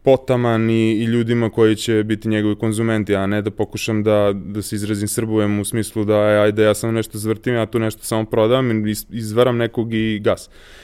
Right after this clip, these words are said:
Tako da, ovaj, zbog svega toga, e, smatram da smo tu napravili prvi, prvi dobar izbor je to što smo, e, napravili tu ciljnu grupu našu, da smo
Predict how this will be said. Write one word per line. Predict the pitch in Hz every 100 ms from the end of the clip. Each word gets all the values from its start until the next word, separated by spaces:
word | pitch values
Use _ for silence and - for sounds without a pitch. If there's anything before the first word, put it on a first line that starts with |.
| -
Tako | 107 104 -
da, | 117 117
ovaj, | 117 113 113 113 110
zbog | 107 113
svega | 127 123
toga, | 127 135 143 135 123 - - - -
e, | 113 113 110
smatram | - 127 127 123 117
da | 117 117 113 113 -
smo | - 127
tu | - 139
napravili | 123 107 123 117 107 104
prvi, | 113 117 104 101 - - _ 104 - - -
prvi | 117 110
dobar | 107 120 113 110
izbor | 110 107 117
je | 110
to | - 110
što | - 110
smo, | 101 113 107 107 95
e, | 101 107 104
napravili | 98 110 104 117 113 104 104 104 -
tu | -
ciljnu | 110 120 117 113
grupu | 117 135 - 160 160
našu, | 151 147 143 - 131
da | 120 110
smo | - 113 110 107